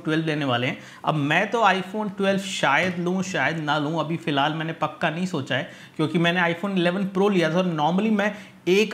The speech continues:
iPhone की जनरेशन को स्किप करता हूँ, तभी कुछ मेजर अपग्रेड देखने को मिलता है। जब भी आप iPhone वगैरह लें तो उस केस में मेरे हिसाब से यही सही रहता है कि आप अगर इलेवन लें तो ट्वेल्व ना लें और फिर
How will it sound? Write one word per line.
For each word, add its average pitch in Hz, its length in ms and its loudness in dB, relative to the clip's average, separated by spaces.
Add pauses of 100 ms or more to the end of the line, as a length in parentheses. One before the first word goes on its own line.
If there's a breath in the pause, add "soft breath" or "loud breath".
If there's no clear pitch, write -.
iPhone 190 600 0
की 202 80 0
जनरेशन 151 540 0
को 190 160 0
स्किप 190 380 -2
करता 127 240 -2
हूँ, 156 140 -4 (280 loud breath)
तभी 180 220 4
कुछ 190 220 -4
मेजर 160 500 2
अपग्रेड 156 320 0
देखने 147 240 -4
को 143 60 -2
मिलता 127 280 -2
है। 190 120 -2 (220 loud breath)
जब 165 220 4
भी 214 120 0
आप 214 240 4
iPhone 180 360 0
वगैरह 180 280 2
लें 175 240 0
तो 185 100 0
उस 165 160 -2
केस 160 340 -2
में 180 240 -2 (240 loud breath)
मेरे 160 280 6
हिसाब 175 320 2
से 185 140 -4
यही 143 340 2
सही 165 200 2
रहता 156 260 0
है 165 80 0
कि 170 160 -2
आप 160 400 2 (200 loud breath)
अगर 160 220 2
इलेवन 170 400 2
लें 196 320 0
तो 208 100 -2
ट्वेल्व 196 380 2
ना 196 120 2
लें 180 120 0
और 196 100 2
फिर 190 200 -2